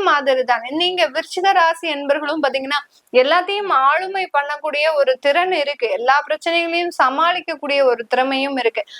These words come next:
ஆனால் அத பக்க பலமாக சில தெய்வ பல-, பல-, பலங்களை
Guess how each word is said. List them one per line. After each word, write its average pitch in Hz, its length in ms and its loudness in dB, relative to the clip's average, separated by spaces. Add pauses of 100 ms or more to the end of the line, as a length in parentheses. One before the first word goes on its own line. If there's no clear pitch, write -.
(200)
ஆனால் 277 380 2
அத 233 340 2
பக்க 269 380 2
பலமாக 302 380 0 (300)
சில 277 240 -2 (340)
தெய்வ 311 300 2 (240)
பல-, 240 260 2 (260)
பல-, 262 260 2 (280)
பலங்களை 277 480 0